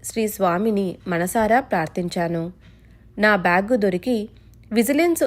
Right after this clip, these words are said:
అధికారుల బారి నుండి తప్పించుకున్నాను. దయామయులు శ్రీ స్వామి. మహిమాన్వితుడు. పేరు ఏ పెరుమాల్. వయస్సు అరవై మూడు సంవత్సరములు.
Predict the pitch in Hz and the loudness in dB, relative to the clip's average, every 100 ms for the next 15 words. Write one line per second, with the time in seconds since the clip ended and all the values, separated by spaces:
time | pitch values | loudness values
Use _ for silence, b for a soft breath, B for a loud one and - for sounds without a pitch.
0 | - 180 202 240 233 226 196 170 170 190 | 0 -2 0 2 2 2 0 0 -2 0
1 | 202 170 285 208 165 208 214 220 180 175 | -2 -2 -2 -4 -4 -6 -6 -4 -4 -2
2 | 170 170 170 185 - - - - - - | -2 -4 -6 -10 -20 -20 -20 -20 -18 -4
3 | 185 175 190 240 254 208 190 196 226 - | 2 4 4 4 2 2 2 0 -2 -4
4 | 196 - 160 160 170 170 175 - - - | -4 -4 -6 -4 -4 -4 -8 -16 -20 -20
5 | - - - - - - - - - - | -20 -20 -20 -20 -20 -20 -20 -20 -20 -20
6 | - - - - - - - - - 233 | -20 -20 -20 -20 -20 -20 -20 -20 -10 2
7 | 226 185 254 277 262 175 165 170 170 196 | 2 2 2 2 2 0 -2 -2 -4 -6
8 | - - - - - - - - - - | -18 -20 -20 -20 -20 -20 -20 -20 -20 -2
9 | - 220 233 208 - 180 196 202 175 170 | 2 4 4 0 -2 -2 -2 -2 -4 -2
10 | 175 233 311 b b b b - - 220 | -2 -2 -4 b b b b -20 0 6
11 | 220 285 311 233 185 - 185 180 226 240 | 8 6 4 0 0 -2 -2 2 2 0
12 | 214 196 180 160 175 - 170 170 214 | -2 -4 -4 -4 -4 -4 -4 -2 -4